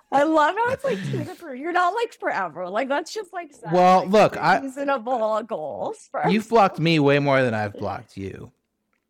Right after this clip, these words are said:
Speaker 2: I mean, I gave you a lot of crap with the MetaMask thing. I gave you a lot of crap. I mean, there was stuff, yeah, with, yeah, Infura and that stuff, and, and, uh, but, you know, whatever. Um, we'll see what happens.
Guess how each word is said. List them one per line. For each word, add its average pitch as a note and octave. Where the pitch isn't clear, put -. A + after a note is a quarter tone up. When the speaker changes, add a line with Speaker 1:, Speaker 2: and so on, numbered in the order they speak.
Speaker 2:
I C#3+
mean, D#3
I D#3
gave F3
you F#3
a -
lot D3+
of B2
crap B2
with A2+
the A2
MetaMask G#2
thing. G2+
I G#2
gave A#2
you B2
a -
lot A2
of A2
crap. -
I A#2
mean, B2
there C3
was C#3+
stuff, A#2+
yeah, G2+
with, G#2
yeah, F#2
Infura G2
and F#2
that G2
stuff, F#2
and, F#2
and, F#2
uh, F2+
but, A#2
you B2
know, F#2
whatever. G2+
Um, F#2
we'll A2+
see -
what F#2
happens. D#2